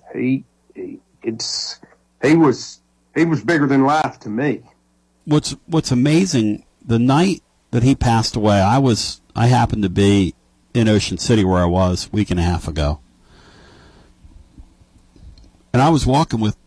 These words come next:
Speaker 2: Anthony one night. We'd gone for a walk on the boardwalk, and it's really, really nice there, really family-oriented. And I walked by that spot, and the moon was out,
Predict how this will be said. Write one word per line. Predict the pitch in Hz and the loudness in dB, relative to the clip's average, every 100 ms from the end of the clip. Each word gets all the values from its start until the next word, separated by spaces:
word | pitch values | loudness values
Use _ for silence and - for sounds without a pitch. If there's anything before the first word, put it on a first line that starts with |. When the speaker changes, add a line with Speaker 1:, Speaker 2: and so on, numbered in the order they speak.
| _ _ _ _ - | _ _ _ _ -2
Speaker 2:
Anthony | 131 160 113 | 0 0 -2
one | 95 90 92 | -2 -4 -2
night. | 87 82 - _ _ _ _ _ _ _ _ _ _ _ _ _ _ _ _ _ - | -4 -4 -10 _ _ _ _ _ _ _ _ _ _ _ _ _ _ _ _ _ -8
We'd | 110 110 | -2 0
gone | 107 110 | 2 0
for | 104 104 | 0 0
a | 95 | 0
walk | 98 98 107 | 2 0 -2
on | |
the | 95 | -6
boardwalk, | 85 113 139 80 80 90 - - - - _ - - | -2 -2 -2 -4 -4 -6 -12 -18 -20 -20 _ -16 -4
and | 101 101 98 87 _ _ _ _ _ _ - | 0 0 -2 -8 _ _ _ _ _ _ -2
it's | 151 - | -2 -2
really, | 113 117 190 214 151 | -6 -2 0 2 0
really | 101 101 87 | 0 0 0
nice | 82 85 - | -2 -2 -4
there, | - 71 67 - _ - | -4 -4 -6 -12 _ 0
really | 139 143 | 2 2
family-oriented. | - 120 117 113 98 92 90 87 87 - - _ _ _ _ _ _ _ _ _ _ _ _ _ _ _ _ - | 2 0 2 2 2 2 0 0 -2 -6 -20 _ _ _ _ _ _ _ _ _ _ _ _ _ _ _ _ -4
And | 113 110 110 107 - _ _ _ _ _ _ _ _ _ _ _ | 0 2 2 0 -6 _ _ _ _ _ _ _ _ _ _ _
I | 143 | 0
walked | 165 160 | 0 2
by | 151 | -2
that | 139 110 | -2 -4
spot, | - - 147 120 113 | -6 -2 0 0 -4
and | - 104 | -8 -4
the | 110 | 0
moon | 139 180 | 2 2
was | 139 92 | 0 -2
out, | 87 82 | -2 -4